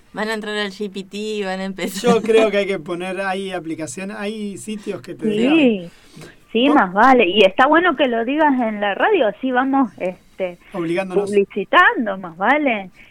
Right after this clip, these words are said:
Speaker 3: Este, y, y así ya está. O sea,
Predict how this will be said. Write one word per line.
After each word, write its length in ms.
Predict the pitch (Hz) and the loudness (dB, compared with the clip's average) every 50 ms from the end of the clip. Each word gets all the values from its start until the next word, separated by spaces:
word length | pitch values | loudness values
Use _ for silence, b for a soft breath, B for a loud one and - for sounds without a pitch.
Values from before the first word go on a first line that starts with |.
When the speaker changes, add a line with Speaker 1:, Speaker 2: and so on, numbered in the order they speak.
| b b - | b b -16
Speaker 3:
Este, 800 | - 170 170 170 - _ _ _ - 175 170 170 170 165 160 B B B B B B B | -10 -10 -10 -10 -12 _ _ _ -6 -4 -4 -4 -6 -10 -12 B B B B B B B
y, 360 | - 196 175 - - 190 190 | -6 -6 -4 -4 -2 0 2
y 40 | 185 | 2
así 380 | 175 180 185 - - 269 262 262 - | 2 2 0 0 0 0 0 2 2
ya 100 | 277 214 | 2 0
está. 420 | - - - 320 311 269 220 - - - - | 0 2 2 4 4 4 2 0 -8 -8 -6
O 100 | 170 185 - | -6 -6 -2
sea, 240 | - 214 202 190 170 | 0 2 2 2 2